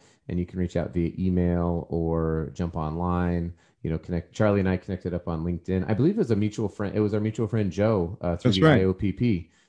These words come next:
Speaker 1: that
Speaker 2: Yeah,
Speaker 1: connected
Speaker 2: Joe's
Speaker 1: us
Speaker 2: a
Speaker 1: up.
Speaker 2: great
Speaker 1: So,
Speaker 2: guy.
Speaker 1: yeah,
Speaker 2: Yeah,
Speaker 1: so
Speaker 2: he's
Speaker 1: shout
Speaker 2: a,
Speaker 1: out, shout
Speaker 2: we're
Speaker 1: out to
Speaker 2: both
Speaker 1: Joe.
Speaker 2: C P Ps f-, through the I O P P, and I'm on their, uh,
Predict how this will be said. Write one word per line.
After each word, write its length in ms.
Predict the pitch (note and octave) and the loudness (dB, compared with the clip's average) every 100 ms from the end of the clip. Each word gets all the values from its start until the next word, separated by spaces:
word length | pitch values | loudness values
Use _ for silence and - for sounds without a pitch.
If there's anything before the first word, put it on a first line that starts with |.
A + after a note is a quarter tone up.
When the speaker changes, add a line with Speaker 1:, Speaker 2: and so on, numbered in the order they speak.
| - | 4
Speaker 1:
that 80 | |
Speaker 2:
Yeah, 120 | B2+ A#2 | 8 8
Speaker 1:
connected 200 | F2 F#2+ | 6 0
Speaker 2:
Joe's 80 | |
Speaker 1:
us 80 | F2 | 0
Speaker 2:
a 40 | E2+ | 2
Speaker 1:
up. 40 | |
Speaker 2:
great 160 | G2 E2+ | 2 2
Speaker 1:
So, 160 | E2 | 0
Speaker 2:
guy. 160 | E2 E2 _ _ _ - | -2 -2 _ _ _ 4
Speaker 1:
yeah, 100 | A#2+ | 6
Speaker 2:
Yeah, 140 | F#2+ | 6
Speaker 1:
so 80 | F2+ | 6
Speaker 2:
he's 100 | D3+ | 6
Speaker 1:
shout 180 | G#2 G2+ | 8 8
Speaker 2:
a, 20 | |
Speaker 1:
out, 220 | F#2+ F2+ _ _ _ - | 6 2 _ _ _ 0
shout 120 | A2 | 6
Speaker 2:
we're 60 | |
Speaker 1:
out 60 | B2 | 6
to 40 | A#2+ | 6
Speaker 2:
both 80 | |
Speaker 1:
Joe. 200 | F#2+ G#2 | 4 4
Speaker 2:
C 140 | A#2 A#2 - _ | 6 4 2 _
P 280 | A2 A2 G#2+ | 6 8 8
Ps 200 | F#2 - | 6 2
f-, 200 | A2+ A2 | 0 0
through 320 | - G#2+ G2+ F2+ | 4 6 6 6
the 160 | F#2 | 4
I 160 | F#2 F#2+ | 2 2
O 100 | F2 | 0
P 220 | - F#2+ | 0 -2
P, 240 | - F#2+ | -2 -2
and 100 | F2 | 0
I'm 140 | F2+ F#2 | 0 0
on 140 | F2+ | 0
their, 260 | E2+ D#2+ G#2 - | 0 -2 -4 -4
uh, 240 | G2+ E2 | -2 -2